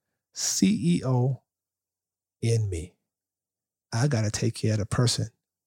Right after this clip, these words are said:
that's taking care of everybody else. That's your responsibility too. I wanna thank you so much for listening. I hope this has been a blessing to you. You know, I really appreciate all of you, and Next Level Leaders is here for you.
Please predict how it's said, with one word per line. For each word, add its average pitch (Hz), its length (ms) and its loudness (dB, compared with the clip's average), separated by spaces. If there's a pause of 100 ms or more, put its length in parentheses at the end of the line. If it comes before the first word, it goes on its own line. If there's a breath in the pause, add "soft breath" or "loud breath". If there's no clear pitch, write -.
(120)
that's 92 140 -2
taking 104 280 0
care 90 200 -2
of 92 60 -2
everybody 104 500 0
else. - 320 -10 (960)
That's 127 240 0
your 107 100 2
responsibility 107 760 -4
too. - 180 -8 (1080)
I 175 40 6
wanna 180 200 8
thank 151 280 4
you 131 60 2
so 131 180 2
much 120 260 0
for 110 500 -2
listening. 123 460 0
I 113 60 -2
hope - 300 -2
this 113 180 0
has 113 160 -4
been 107 240 0
a 107 80 -2
blessing 117 440 0
to 117 100 -4
you. 107 340 0 (580)
You 123 100 2
know, 123 360 2 (360)
I 113 100 2
really 123 260 4
appreciate 127 420 0
all 113 160 2
of 113 100 0
you, 113 200 2
and 110 100 0
Next 131 240 0
Level 120 260 2
Leaders 107 540 2
is 117 380 0 (580)
here 185 160 4
for 185 120 4
you. 180 320 2